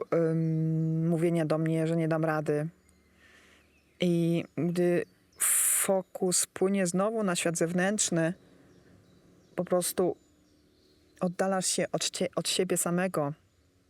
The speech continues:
opuszczasz siebie samego. Kierujesz znowu za wiele fokus na, na siebie, na ten świat zewnętrz-, wewnętrzny, na, na te twoje rany.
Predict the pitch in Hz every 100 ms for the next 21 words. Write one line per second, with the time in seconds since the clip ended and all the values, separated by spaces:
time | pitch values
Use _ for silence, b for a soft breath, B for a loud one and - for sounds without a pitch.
0 | _ - 165 196 - 196 190 180 175 -
1 | 175 170 165 165 165 - - - - -
2 | - _ _ _ _ _ B B B -
3 | - 180 233 214 202 196 190 170 185 208
4 | 208 190 180 185 180 180 175 - 170 160
5 | - 196 208 180 165 170 170 165 165 165
6 | 196 214 - 156 170 175 208 220 - 160
7 | 165 170 165 B B B - 170 170 -
8 | 175 175 170 175 175 170